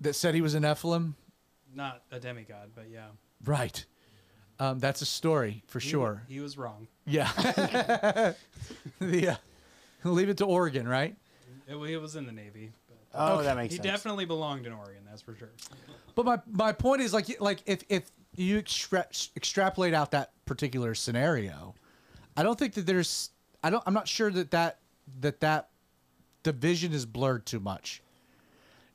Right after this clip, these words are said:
Speaker 1: Could it be, could it be that the actual sep-, that, that separation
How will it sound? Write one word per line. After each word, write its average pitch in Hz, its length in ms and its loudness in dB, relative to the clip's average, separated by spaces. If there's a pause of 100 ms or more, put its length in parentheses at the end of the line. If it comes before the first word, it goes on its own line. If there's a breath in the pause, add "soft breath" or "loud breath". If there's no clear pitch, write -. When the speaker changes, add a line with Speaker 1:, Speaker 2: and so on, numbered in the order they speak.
(100)
Speaker 1:
Could 233 180 2
it 240 160 -2
be, 196 260 4
could 190 220 0
it 151 140 -2
be 170 200 4
that 165 200 -4
the 160 160 -2
actual 156 460 2 (720)
sep-, - 520 -2
that, 135 200 -2
that 143 200 0
separation 175 1000 2